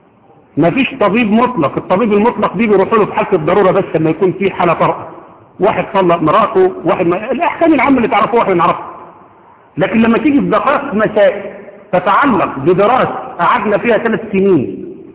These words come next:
واستخدمنا فيها الأساليب الممكنة اللي ربنا سخرها في دراسة كل اسم من أسماء الله الحسنى، وطلعنا فيها بنتائج، فيجي واحد ما هوش متخصص فيقول لك: "لا، النتائج دي ما تنفعش أو ما تلزمنيش." أنت حر، بس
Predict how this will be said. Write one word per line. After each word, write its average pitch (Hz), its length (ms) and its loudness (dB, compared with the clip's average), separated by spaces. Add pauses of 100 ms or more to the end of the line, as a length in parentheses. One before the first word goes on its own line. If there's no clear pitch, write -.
(280)
واستخدمنا 190 600 -2
فيها 240 140 2
الأساليب 202 580 0
الممكنة 226 560 0 (100)
اللي 180 120 2
ربنا 214 320 0
سخرها - 720 -4 (460)
في 202 100 2
دراسة 208 380 2
كل 277 420 2
اسم 220 120 -4
من 214 100 -2
أسماء 220 260 -2
الله 202 100 0
الحسنى، 170 220 -2 (920)
وطلعنا 233 480 2
فيها 262 180 0
بنتائج، 202 480 2 (520)
فيجي 254 300 2
واحد 240 280 0
ما 220 100 2
هوش 262 160 0
متخصص 226 460 -2 (880)
فيقول 247 240 2
لك: 233 120 -2
"لا، 247 140 2
النتائج 220 320 0
دي 214 80 -2
ما 214 80 0
تنفعش 190 480 -4 (600)
أو 196 120 4
ما 214 80 2
تلزمنيش." 185 760 0 (240)
أنت - 120 -10
حر، 240 240 2 (340)
بس 165 120 0